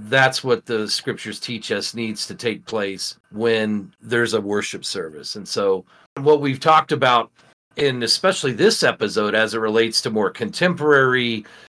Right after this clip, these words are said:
you know, we might call modern religions, is that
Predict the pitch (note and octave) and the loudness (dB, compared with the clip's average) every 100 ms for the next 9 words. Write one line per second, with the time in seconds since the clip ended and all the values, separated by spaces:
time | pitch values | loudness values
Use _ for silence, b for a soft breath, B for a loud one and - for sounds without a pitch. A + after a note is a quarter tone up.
0 | _ A#2+ A2+ A2 A#2+ A#2 A#2 A#2 G2+ G2+ | _ -2 2 2 2 0 0 0 -2 2
1 | A2 B2 A#2+ A#2 A2 G#2+ A2 G#2 G#2+ G2+ | 2 4 2 0 -2 0 -2 -2 -6 -6
2 | G#2 - b b _ _ _ C3 C3 G#2 | -8 -12 b b _ _ _ 0 0 2
3 | B2+ A#2 A#2 | 2 2 0